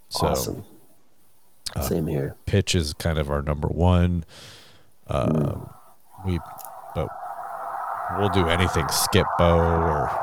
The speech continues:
Speaker 1: what the hell is going on there?
Speaker 2: Can you hear me now?
Speaker 1: Do you have a jet come through your house or what?
Speaker 2: Oh, that was a car passing by.
Speaker 1: Oh, Jesus.
Speaker 2: <laughs>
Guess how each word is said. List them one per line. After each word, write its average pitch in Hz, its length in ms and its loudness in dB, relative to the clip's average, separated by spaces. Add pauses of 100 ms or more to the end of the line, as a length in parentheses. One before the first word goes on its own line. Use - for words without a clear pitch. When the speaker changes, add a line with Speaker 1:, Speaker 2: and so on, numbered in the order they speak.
(120)
Speaker 1:
what 95 240 2
the 73 120 -4
hell 98 420 2
is 85 100 -2
going 85 320 -4
on 71 240 -4
there? - 220 -8 (1700)
Speaker 2:
Can 90 140 2
you 82 80 2
hear 90 120 2
me 85 120 2
now? 95 260 2
Speaker 1:
Do 120 60 4
you 120 60 10
have 107 100 6
a 101 100 8
jet 87 340 2
come 104 180 2
through 117 180 2
your 113 120 4
house 139 300 -2
or - 100 -10
what? - 200 -14 (680)
Speaker 2:
Oh, 104 360 4
that 117 200 4
was 101 80 4
a - 60 -2
car 104 260 0
passing 80 400 -4
by. 78 240 -2
Speaker 1:
Oh, 92 300 4
Jesus. - 560 -4 (720)
Speaker 2:
<laughs> 104 80 4